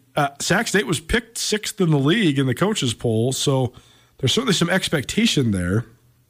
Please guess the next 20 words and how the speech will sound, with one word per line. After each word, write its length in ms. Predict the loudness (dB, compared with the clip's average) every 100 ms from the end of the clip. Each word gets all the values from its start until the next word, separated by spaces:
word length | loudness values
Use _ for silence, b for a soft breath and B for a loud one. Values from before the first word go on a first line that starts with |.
| _ _ _ _ _ _ _ _ _
for 160 | -2 0
the 100 | 2
Hornets. 500 | 0 0 0 -2 -8 _ _ _ _ _ _ _ _ _ _ _ 0
But 80 |
that'll 180 | 2 2
just 140 | 0 2
be 80 |
interesting, 300 | 0 0 0
too. 140 | 2 2
Whenever 220 | 2 2
there's 180 | 2 4
a 40 |
new 140 | 2 2
coach, 480 | 0 0 0 -6 -8 b b b
I 40 | 0
mean, 100 | 0
I, 200 | 2 0
I 60 |
think 220 | 0 0 0
that 260 | -2 -2